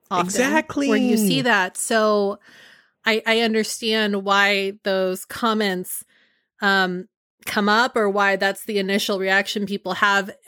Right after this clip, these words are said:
Speaker 1: you know, because it's shocking. I think even when we were talking about this, w-, um, when the news broke because of Hypable, we, I think I was just like, I hate to say it, but, like, it feels kinda like it's cursed, you know?
Speaker 2: Yeah.
Speaker 1: I think
Speaker 2: I
Speaker 1: that's
Speaker 2: think
Speaker 1: a
Speaker 2: that was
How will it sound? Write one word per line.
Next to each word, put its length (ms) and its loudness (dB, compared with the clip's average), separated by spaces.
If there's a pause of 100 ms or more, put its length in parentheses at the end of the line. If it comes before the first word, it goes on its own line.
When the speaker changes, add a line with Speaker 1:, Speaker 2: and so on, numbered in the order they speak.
(360)
Speaker 1:
you 220 -2
know, 160 2
because 360 0
it's 380 -6
shocking. 500 -4
I 60 0
think 240 -2
even 240 0
when 140 2
we 100 -2
were 300 0 (120)
talking 360 0
about 240 2
this, 240 0
w-, 280 -6 (140)
um, 320 0
when 140 2
the 80 4
news 180 2
broke 240 0
because 320 -4
of 80 -4
Hypable, 640 0
we, 160 -6 (180)
I 40 -10
think 220 -6
I 100 2
was 160 0
just 180 -10
like, 220 -4 (480)
I 60 -14
hate 180 4
to 80 2
say 240 4
it, 160 2
but, 120 -2
like, 360 0
it 80 -20
feels 320 0
kinda 360 -2
like 140 -2
it's 120 -8
cursed, 760 -2 (140)
you 120 2
know? 200 4
Speaker 2:
Yeah. 240 2 (840)
Speaker 1:
I 100 0
think 120 2
Speaker 2:
I 60 4
Speaker 1:
that's 80 -2
Speaker 2:
think 20 2
Speaker 1:
a 40 4
Speaker 2:
that 120 4
was 40 4